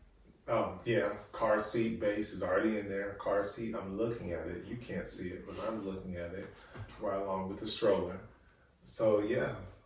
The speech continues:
We locked, loaded, and ready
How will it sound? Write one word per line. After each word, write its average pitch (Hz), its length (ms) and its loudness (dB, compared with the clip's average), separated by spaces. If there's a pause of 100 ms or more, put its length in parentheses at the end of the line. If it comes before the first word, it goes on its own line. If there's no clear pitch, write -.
(1000)
We 123 160 4
locked, 120 420 6
loaded, 127 540 6
and 104 280 0
ready 139 520 4